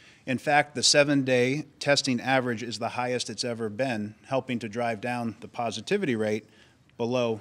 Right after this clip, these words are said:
eleven percent for the country. More encouraging,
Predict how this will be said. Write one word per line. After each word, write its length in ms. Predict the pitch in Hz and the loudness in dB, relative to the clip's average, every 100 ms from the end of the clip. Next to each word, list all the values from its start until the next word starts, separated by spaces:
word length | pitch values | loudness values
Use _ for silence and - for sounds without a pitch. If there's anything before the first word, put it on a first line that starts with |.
| - | -8
eleven 360 | 110 120 113 107 | -4 -4 -4 -6
percent 480 | 110 - 123 101 | -4 -4 -2 -6
for 140 | - 107 | -8 -10
the 80 | 107 | -6
country. 500 | 135 127 - 87 - _ _ _ _ _ _ - - - _ 127 | -4 -4 -4 -12 -16 _ _ _ _ _ _ -20 -20 -20 _ -2
More 200 | 139 165 | 2 2
encouraging, 600 | 151 160 165 160 196 | 2 0 0 0 -4